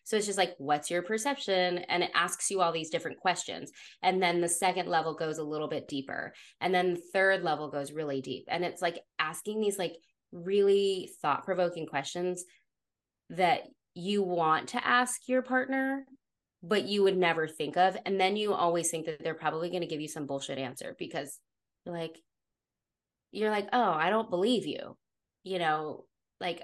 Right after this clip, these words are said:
"Oh, do I look nice today?" And I, "Oh yeah, you look great." "I don't believe you." <laughs> So, uh, <laughs> so it's really nice because it just goes down this path of getting deeper with each other and building on that communication.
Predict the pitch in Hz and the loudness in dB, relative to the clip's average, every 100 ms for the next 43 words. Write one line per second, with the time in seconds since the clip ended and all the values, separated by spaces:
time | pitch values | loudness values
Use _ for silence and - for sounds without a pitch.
0 | - 311 247 233 240 247 208 220 233 277 | -2 0 4 4 4 2 -2 -2 -4 -2
1 | 277 285 262 220 - 254 269 233 220 202 | 0 0 0 -2 -4 -6 -4 -4 -6 -8
2 | 202 214 180 165 - _ - - - 202 | -4 -2 -2 -6 -16 _ -20 -20 -2 4
3 | 269 202 202 196 160 - 269 - - - | 4 4 2 2 0 -2 -4 -6 -8 6
4 | 240 220 208 202 - - - - - 240 | 8 8 2 -4 -10 -20 -18 -14 0 4
5 | 226 220 285 - 277 415 - 381 - 269 | 6 6 4 0 -2 2 2 0 2 6
6 | 247 233 - - - - 262 - 226 269 | 6 4 -2 -18 -18 0 0 2 2 4
7 | 269 247 208 214 226 - 202 - 208 196 | 4 2 2 0 -2 -6 -10 -4 -2 0
8 | 185 - _ - 196 - - - 185 180 | 0 -4 _ 0 0 0 -4 2 4 4
9 | 180 170 170 156 - 156 151 156 160 139 | 2 0 2 -2 -6 -4 -2 -2 -6 -10
10 | - _ _ 175 160 147 139 139 175 196 | -12 _ _ -6 -4 -6 -6 -4 -2 -2
11 | 214 214 214 214 220 226 220 - _ 180 | -2 -4 -4 -2 -2 -4 -8 -18 _ -2
12 | 185 175 160 180 180 175 190 185 196 196 | 0 0 0 -2 -2 0 -2 -2 0 0
13 | 196 208 208 220 220 226 | 0 -2 -2 -2 -2 -2